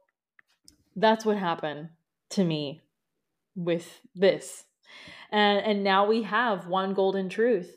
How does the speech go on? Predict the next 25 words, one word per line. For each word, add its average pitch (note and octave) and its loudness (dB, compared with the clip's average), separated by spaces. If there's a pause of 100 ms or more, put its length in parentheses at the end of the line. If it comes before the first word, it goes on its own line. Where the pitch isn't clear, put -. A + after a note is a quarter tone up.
(120)
We G3 2
have F3+ 0
our E3+ 2
monthly G3 0
ladies F#3 -2
Bible G#3+ 2
studies, B3+ -2 (180)
the F#3+ 2 (180)
first C4 0
Thursday A#3 4
of F#3 -2 (100)
every B3 2
month G#3+ -2
on F3+ -2
Zoom, F3 -4 (680)
which A#3+ 4 (160)
if - -2
you're A3+ 2
listening, D4+ 2
you C4 2
are B3+ 6
one B3 4
hundred C#4+ -2
percent B3+ 0
absolutely A3 0